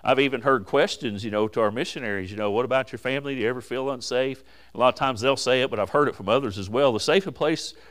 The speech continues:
for us is where God constrains us to be. And the safest place we could ever be is in the will of God. And geography has nothing to do about that, amen? And, and so again, it's, it's, it's, it's all a matter of faith.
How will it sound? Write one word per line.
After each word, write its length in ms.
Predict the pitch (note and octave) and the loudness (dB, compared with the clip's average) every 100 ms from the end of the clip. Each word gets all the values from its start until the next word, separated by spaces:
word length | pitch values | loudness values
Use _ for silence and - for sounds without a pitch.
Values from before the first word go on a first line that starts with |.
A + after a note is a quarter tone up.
| - | -14
for 320 | - D3+ F3 | -2 2 6
us 280 | A2+ A#2 - | 8 6 4
is 140 | G#2 | -4
where 240 | G2+ B2 A#2 | -2 0 2
God 340 | G2+ B2+ A2 | 2 2 0
constrains 540 | - G2+ - C#3+ D#3+ G#2 | -6 -12 -8 -8 -8 -8
us 180 | G#2 - | -10 -10
to 60 | |
be. 340 | A#2+ D#3+ D#2 - - - - - - | -8 -8 -10 -18 -20 -20 -20 -20 -20
And 100 | - | -16
the 80 | G2 | -10
safest 440 | - A#2+ E3+ F3+ - | 0 0 0 -4 -2
place 280 | E3+ D#3+ | -2 -2
we 100 | D3+ | -4
could 100 | B2 | -2
ever 200 | B2 D3+ | -2 -2
be 160 | C#3+ B2+ | -4 -4
is 140 | G#2+ | -4
in 100 | A#2 | -6
the 60 | A2 | -4
will 200 | A2 A2+ | 0 0
of 140 | G#2+ | 0
God. 420 | A2 A#2 F2 C2+ - - - - - - - | 2 4 2 -2 -14 -20 -20 -20 -20 -20 -16
And 220 | F2+ F#2 | -12 -10
geography 680 | F#2 A2 A#2+ C#3 G#2 - F#2+ | -6 0 2 2 -2 -10 -8
has 320 | G#2+ E2+ - - | -8 -8 -12 -8
nothing 320 | A#2+ B2 B2+ | -8 -8 -14
to 60 | A2+ | -8
do 160 | G#2+ | -6
about 280 | F#2 E2 D2 | -6 -10 -12
that, 200 | D2 - | -16 -16
amen? 280 | D#2 E2+ G#2+ - - - - F#2 | -16 -14 -14 -18 -20 -20 -18 -12
And, 220 | F2+ F#2 | -10 -8
and 100 | G2+ | -6
so 120 | A2+ | -6
again, 260 | A#2+ F#3 F#2+ | -4 -4 -4
it's, 200 | F2+ - | -6 -6
it's, 300 | G2 - G2 | -8 -8 -8
it's, 240 | F#2 - | -8 -6
it's 200 | F2 F2+ | -6 2
all 180 | G#2 C3+ | 4 4
a 60 | |
matter 340 | A#2 C3+ C3 A#2 | 2 0 -2 -4
of 80 | - | -6
faith. 380 | A3 F#3+ A#2 | -4 -2 -2